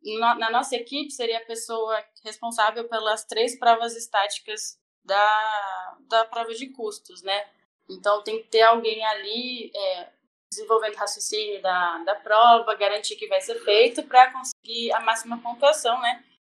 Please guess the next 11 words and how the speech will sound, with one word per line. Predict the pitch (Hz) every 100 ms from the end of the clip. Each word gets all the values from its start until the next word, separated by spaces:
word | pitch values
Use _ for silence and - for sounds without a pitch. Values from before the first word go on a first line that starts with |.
| _
Porque | 208 208
a | 214
gente | 214 - -
faz | 214 214
parte | - 208 220
de |
uma | 220 220
competição. | 226 226 233 160 - _ _ _ -
Chegou | - 226 202
a | 202
pandemia, | 214 226 262 262 294